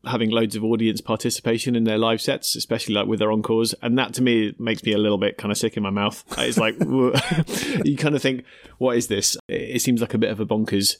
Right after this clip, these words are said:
band. And they are a bit bonkers. But I think that Picaresque in particular, um, and a couple of their other albums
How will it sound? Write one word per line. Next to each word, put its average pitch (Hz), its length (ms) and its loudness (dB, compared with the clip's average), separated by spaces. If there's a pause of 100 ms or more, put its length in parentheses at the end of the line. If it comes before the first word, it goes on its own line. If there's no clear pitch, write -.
(100)
band. 101 260 0
And 143 120 2
they 160 100 4
are 185 160 4
a 151 40 2
bit 110 160 -4
bonkers. 101 400 -8 (380)
But 123 120 2
I 147 360 2
think 104 460 -4
that - 400 0 (760)
Picaresque 123 440 2
in 107 80 0
particular, 101 480 -2
um, 104 320 0
and 110 140 2
a - 20 -2
couple 117 280 0
of 113 60 2
their 104 140 0
other 104 220 2
albums 98 340 -2